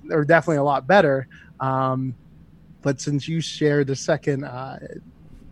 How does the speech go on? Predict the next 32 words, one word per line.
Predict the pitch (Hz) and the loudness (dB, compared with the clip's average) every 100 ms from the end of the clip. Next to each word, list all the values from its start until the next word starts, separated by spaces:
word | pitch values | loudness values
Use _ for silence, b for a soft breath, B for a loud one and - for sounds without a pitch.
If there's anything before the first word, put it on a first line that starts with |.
| - - - | -20 -20 -20
fun | - 151 147 135 | -4 0 0 0
beer | 139 143 | -2 -2
story, | 143 - 135 131 127 | -2 -4 -2 -2 -2
so | 151 | -2
my | 135 135 | -2 -4
second | - 180 185 156 | 0 2 2 2
one, | 143 135 127 B B B B - | 0 -2 -4 B B B B -8
apparently | 147 170 247 269 202 196 | -2 0 0 0 -2 -2
even | 175 190 208 202 | -2 -2 0 0
when | 185 165 | -2 -2
we | 156 151 | -4 -4
were | 139 | -4
starting, | - 156 139 135 - 160 | -2 -2 0 -4 -8 -4
you | 151 | -2
know, | |
we | 135 | -2
had | 135 165 | -2 -2
a | |
format, | 160 156 143 139 135 131 143 | -2 -2 0 0 -2 -6 -6
we | 135 | -4
were | 135 | -4
doing | 127 143 139 | -4 -4 -4
a | |
lot | 135 147 | -4 -2
better | 160 143 | -2 -2
quality | 135 151 143 135 | -2 -2 -2 -2
production | 127 139 131 - - 127 | -6 -10 -10 -10 -12 -10
and | 120 | -10
everything, | 123 123 123 123 120 | -8 -8 -8 -10 -8
you | 123 | -8
know, | 127 | -8
lighting, | 131 190 185 170 156 151 | -4 -2 0 0 0 -2